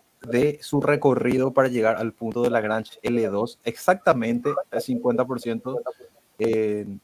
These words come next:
eso serían unos, para que sepan, setecientos veintitrés mil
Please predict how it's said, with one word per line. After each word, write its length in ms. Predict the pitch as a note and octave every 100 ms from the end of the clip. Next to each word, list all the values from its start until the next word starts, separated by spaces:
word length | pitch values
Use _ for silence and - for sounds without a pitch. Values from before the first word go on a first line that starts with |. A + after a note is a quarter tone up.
| _
eso 220 | A#2+ D#3
serían 480 | D3+ C3 C3 C#3 C#3
unos, 460 | B2+ C#3 C#3 C#3 - - _ - -
para 180 | B2
que 80 | A#2+
sepan, 380 | - C3+ A2+ G2+ - - - _
setecientos 840 | - D#3 D3 C#3 D#3 E3 E3+ D#3+
veintitrés 680 | D#3+ E3+ D#3+ E3+ - D#3+ B2
mil 420 | D3 F#3+ B3 B3+